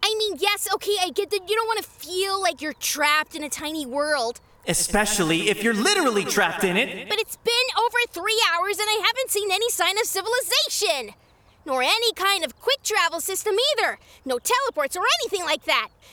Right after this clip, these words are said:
Speaker 1: Only random carriages and ferries, and even then it's a roll of the dice whether or not it's going the same way as you, and even then you still have to sit in it and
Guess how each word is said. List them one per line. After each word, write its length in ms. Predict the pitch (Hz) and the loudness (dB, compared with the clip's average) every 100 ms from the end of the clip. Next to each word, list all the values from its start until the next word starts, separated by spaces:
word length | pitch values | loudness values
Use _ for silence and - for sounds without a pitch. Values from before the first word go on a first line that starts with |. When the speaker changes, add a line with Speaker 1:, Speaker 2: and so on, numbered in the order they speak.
| - | -4
Speaker 1:
Only 240 | 302 480 | -2 -2
random 580 | 359 277 415 605 622 427 - | -4 -2 0 0 0 -6 -4
carriages 560 | 349 508 571 - 381 | 0 2 2 0 -4
and 140 | 339 320 | -4 -4
ferries, 440 | 427 494 494 262 | 0 2 2 0
and 100 | 320 | -2
even 240 | 427 440 | -2 0
then 180 | 330 403 | 0 0
it's 140 | 403 330 | 0 -2
a 60 | |
roll 300 | 269 330 440 | 0 0 0
of 60 | 415 | 0
the 100 | 285 | 0
dice 360 | 330 381 427 | 2 0 0
whether 240 | 320 349 339 | -2 -2 -2
or 40 | |
not 200 | 320 359 | 0 0
it's 140 | 330 - | 0 -2
going 260 | 381 392 | -2 -2
the 80 | 320 | -4
same 340 | - 330 403 | -4 -2 0
way 120 | 381 392 | 0 -2
as 140 | 285 233 | -2 -2
you, 340 | 330 415 359 - - - - | 0 0 -2 -6 -18 -20 -4
and 120 | 427 571 | 0 2
even 340 | 571 508 508 - | 2 0 -4 -2
then 420 | 508 523 539 466 | 2 2 0 -2
you 80 | 415 | -2
still 360 | - 453 453 381 | -4 -2 0 2
have 160 | 415 | 0
to 100 | 453 | 0
sit 320 | 466 - 330 | -2 -2 -2
in 80 | 359 | 0
it 200 | 392 453 | 0 0
and 160 | 453 | 0